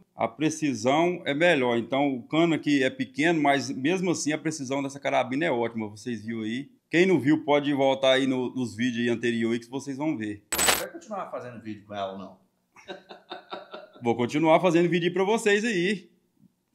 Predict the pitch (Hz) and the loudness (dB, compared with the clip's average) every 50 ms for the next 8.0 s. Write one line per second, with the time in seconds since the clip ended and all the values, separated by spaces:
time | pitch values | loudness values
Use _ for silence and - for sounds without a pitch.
0 | _ - 131 123 131 131 - 131 131 135 127 123 120 135 131 127 120 127 127 139 | _ -4 -4 -4 -2 2 2 6 6 8 6 6 6 2 2 2 0 0 -2 -4
1 | 143 - 175 170 156 165 160 156 - 147 147 143 175 190 175 165 165 160 143 120 | -2 -2 -2 0 0 0 -2 0 -2 -2 -2 -2 -2 -2 0 0 0 0 0 0
2 | 113 113 110 98 107 92 - 104 98 95 - - - 127 131 139 151 147 127 127 | -2 -2 -2 -6 -10 -12 -12 -12 -12 -10 -6 -2 2 4 4 6 6 4 4 4
3 | 123 123 135 143 135 - 139 135 135 123 139 143 139 - 143 139 147 143 139 120 | 2 2 0 -2 -2 -2 -2 -2 0 0 -2 -4 -2 -2 -2 0 0 0 0 -2
4 | 135 120 117 120 123 120 117 110 - 131 120 117 120 123 127 139 147 147 143 143 | -4 -2 0 0 2 0 -2 -2 -2 -2 0 0 -2 -2 -2 -2 -2 -4 -4 -2
5 | 139 131 123 110 - 123 117 117 127 147 147 123 110 101 - _ - 120 113 120 | -2 -2 -2 -4 -4 -4 -2 0 0 0 0 0 -2 -4 -8 _ -8 -6 -6 0
6 | - 135 135 135 139 135 113 135 127 - 131 131 131 131 139 143 139 - 143 139 | 2 4 4 4 4 2 2 2 2 2 2 0 0 2 2 0 2 2 2 2
7 | 143 139 - 147 147 151 160 127 113 143 135 131 120 123 120 110 104 98 90 - | 2 0 0 -4 -2 -2 -2 -2 -2 -2 -4 -2 -2 -2 -2 -2 -2 -4 -6 -12